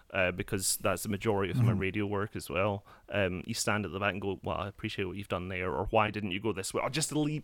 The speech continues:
Speaker 1: a wee bit further. You had two more bits in that." Um, but,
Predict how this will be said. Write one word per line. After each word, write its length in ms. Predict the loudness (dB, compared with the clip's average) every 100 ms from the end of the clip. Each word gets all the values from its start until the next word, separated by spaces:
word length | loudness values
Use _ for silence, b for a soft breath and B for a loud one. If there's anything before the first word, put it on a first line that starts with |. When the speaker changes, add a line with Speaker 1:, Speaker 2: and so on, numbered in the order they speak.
| -2
Speaker 1:
a 40 | 0
wee 220 | 2 2
bit 160 | 0
further. 420 | 2 2 2 0 -2
You 100 | -4
had 80 | -4
two 240 | -2 0
more 140 | 2 2
bits 260 | 0 0
in 140 | 0 2
that." 220 | 0 -2 B B B B -2
Um, 580 | 0 2 0 -4 -10 -12 _ _ _ -12 -8
but, 600 | 2 4 4 2 -2